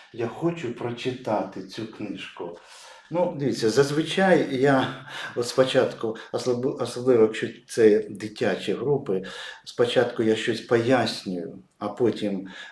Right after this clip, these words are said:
е, прошу перекласти, а у вас все навпаки. Перекладіть, а потім я буду перекладати і коментувати. Будь ласка. Перше речення.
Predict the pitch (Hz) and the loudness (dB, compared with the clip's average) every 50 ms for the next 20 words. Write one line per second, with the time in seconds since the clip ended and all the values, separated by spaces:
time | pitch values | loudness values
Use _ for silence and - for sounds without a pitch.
0 | _ _ _ - 110 104 98 95 98 - 104 98 95 - - - 107 98 104 98 | _ _ _ -12 -8 -8 -8 -6 -4 -2 -2 -2 -2 -4 -6 -4 0 0 0 -2
1 | - 101 92 87 87 - - - - 98 90 98 113 120 117 113 110 104 101 - | -2 -4 -2 -2 -2 -4 -6 -4 -4 -4 -2 -2 -2 -2 0 2 2 0 0 0
2 | - - 120 110 110 113 113 - - 120 - - - 82 73 - _ _ _ _ | -6 -6 -4 -2 -2 -4 -4 -4 -6 -8 -8 -8 -12 -14 -14 -14 _ _ _ _
3 | _ _ _ - 139 147 147 147 160 160 143 - - - - - - - - _ | _ _ _ 0 0 0 0 2 2 2 2 2 -8 -10 -12 -14 -18 -20 -20 _
4 | _ _ _ - - - - 104 104 107 - 131 147 143 143 156 156 156 156 151 | _ _ _ -20 -20 -16 -8 -8 -8 -4 0 0 0 0 0 -2 0 0 0 -2
5 | - - - - _ - 104 101 104 95 90 - - - 90 - 107 - - 104 | -2 -8 -14 -20 _ -14 -8 -4 -4 -4 -4 -4 -6 -10 -6 -6 -6 -4 -2 -2
6 | 104 110 113 131 143 139 139 - 135 131 - - 117 113 113 113 107 104 104 104 | -2 0 0 0 -2 -2 -2 -4 -4 -4 -4 -6 -8 -8 -8 -8 -8 -6 -6 -6
7 | 95 98 95 92 92 90 90 - - - - 110 101 95 92 92 - - - - | -6 -6 -6 -6 -6 -6 -8 -10 -16 -20 -16 -14 -12 -12 -12 -12 -14 -18 -20 -20
8 | _ _ _ _ _ _ _ _ _ _ _ _ _ _ _ _ _ _ _ _ | _ _ _ _ _ _ _ _ _ _ _ _ _ _ _ _ _ _ _ _
9 | _ _ _ _ _ _ _ - - - 1077 - _ - - - 1077 - _ _ | _ _ _ _ _ _ _ -16 -10 -8 -8 -10 _ -12 -10 -10 -10 -10 _ _
10 | _ _ _ _ - 165 165 165 165 160 143 113 - - - 92 87 87 90 - | _ _ _ _ -4 -4 -4 -4 -4 -2 -2 -2 -2 -4 -6 -10 -12 -12 -12 -14